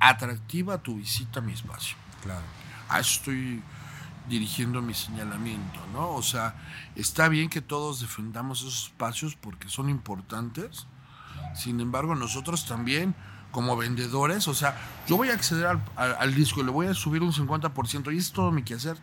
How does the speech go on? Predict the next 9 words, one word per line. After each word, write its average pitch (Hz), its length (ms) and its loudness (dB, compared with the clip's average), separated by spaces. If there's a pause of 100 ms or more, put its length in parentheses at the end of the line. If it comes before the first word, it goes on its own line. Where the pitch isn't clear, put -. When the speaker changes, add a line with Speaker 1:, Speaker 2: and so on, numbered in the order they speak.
(300)
Speaker 2:
Ujú. - 1040 -10
Speaker 1:
Es 117 100 2
muy 131 140 6
pobre. - 300 -8 (260)
Speaker 2:
Claro, 92 200 -4 (240)
Speaker 1:
¿No? - 140 -16
Speaker 2:
totalmente. 85 260 -8
Speaker 1:
O - 40 -8
sea, 82 340 -10